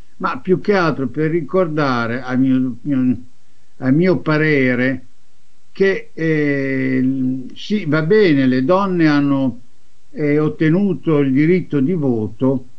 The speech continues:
ma, eh, non hanno e non, non hanno negli anni, non hanno ancora ottenuto il diritto di parità con l'uomo.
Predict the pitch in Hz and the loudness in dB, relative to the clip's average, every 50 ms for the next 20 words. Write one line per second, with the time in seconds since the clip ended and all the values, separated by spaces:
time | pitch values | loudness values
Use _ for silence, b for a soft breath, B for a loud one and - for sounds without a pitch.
0 | - - - - - - - - 151 170 185 185 170 135 - - - - - 143 | -12 -12 -12 -12 -12 -10 -4 0 2 4 4 4 2 0 -4 -8 -12 -6 -2 0
1 | 139 135 131 127 123 120 120 120 117 117 117 117 117 113 120 131 156 185 202 202 | 2 2 2 2 2 0 0 0 -2 -2 -2 -2 0 2 4 4 6 4 4 4
2 | 190 175 151 131 127 120 117 113 110 113 113 110 113 - - - - 151 151 151 | 4 4 4 4 4 4 4 2 0 -2 -4 -6 -8 -10 -12 -8 -2 0 2 4
3 | 151 151 156 170 127 131 131 131 131 131 135 143 135 139 143 147 156 160 170 170 | 6 4 4 2 0 -2 -2 -2 -2 -2 -4 -4 0 2 4 4 4 4 2 0
4 | 170 165 165 160 156 147 135 139 - - - - - - 135 143 151 151 160 165 | 0 0 2 4 4 4 4 2 -2 -8 -12 -12 -6 0 2 4 4 4 4 4
5 | 185 190 180 165 147 127 120 113 113 117 113 120 120 131 156 175 175 156 139 147 | 4 2 4 2 2 2 0 0 -2 -4 -4 -4 -2 -2 -2 0 0 0 0 0
6 | 180 202 175 - - - 143 127 113 113 113 113 113 113 - - - - - - | -2 -2 -4 -6 -6 -6 -4 -4 -2 -2 -4 -4 -6 -8 -10 -12 -12 -12 -12 -12
7 | - - - - - 156 - - - 180 185 185 185 175 156 135 117 - - 139 | -12 -12 -8 -4 -2 -2 -2 0 2 2 4 4 6 6 6 4 4 2 0 0
8 | 131 123 127 123 - 160 165 165 151 151 170 156 135 127 - - 135 123 113 123 | 0 0 0 -2 0 0 2 2 4 4 4 6 6 4 4 2 0 0 2 0
9 | 127 110 - 139 135 127 127 - - - 123 113 107 98 - - 131 113 110 110 | 0 0 0 0 0 0 0 -2 -2 -4 -4 -4 -4 -4 -6 -6 -4 -4 -4 -4
10 | 104 95 92 85 82 80 80 80 | -4 -4 -6 -6 -6 -8 -10 -10